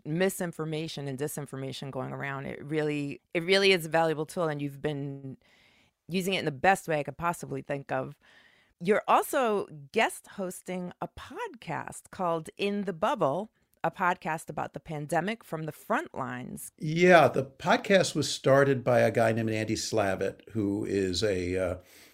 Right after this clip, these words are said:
Speaker 2: uh, leader in the field of healthcare. He started it about a year ago. So his idea was to start a podcast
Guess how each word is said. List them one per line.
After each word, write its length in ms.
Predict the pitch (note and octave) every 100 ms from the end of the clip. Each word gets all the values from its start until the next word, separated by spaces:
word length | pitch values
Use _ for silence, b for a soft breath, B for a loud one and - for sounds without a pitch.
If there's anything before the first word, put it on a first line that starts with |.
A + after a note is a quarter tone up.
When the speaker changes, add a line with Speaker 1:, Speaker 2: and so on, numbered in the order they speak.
| B B _ A#2
Speaker 2:
uh, 160 | G2
leader 460 | A2 A2+ C#3 C#3 A#2+
in 80 | G#2+
the 100 | G2+
field 320 | - A2 G2+
of 120 | G2
healthcare. 760 | A2 F#2+ F2+ - F#2 F2 F#2+ - -
He 100 | G#2+
started 400 | - B2 C3 B2+
it 60 | B2
about 240 | A#2 A2+
a 60 | A2
year 280 | G2 G2+
ago. 400 | G2 G2+ G2 G2 B B -
So 680 | - A2+ A2 G#2+ G#2+ G#2+ - _
his 280 | - C3+ C#3
idea 380 | C3 B2+ A2 G#2
was 180 | G#2+ -
to 80 | G2+
start 300 | - G#2+ G#2+
a 60 |
podcast 680 | - C3 D#3 A2+ F2+ F2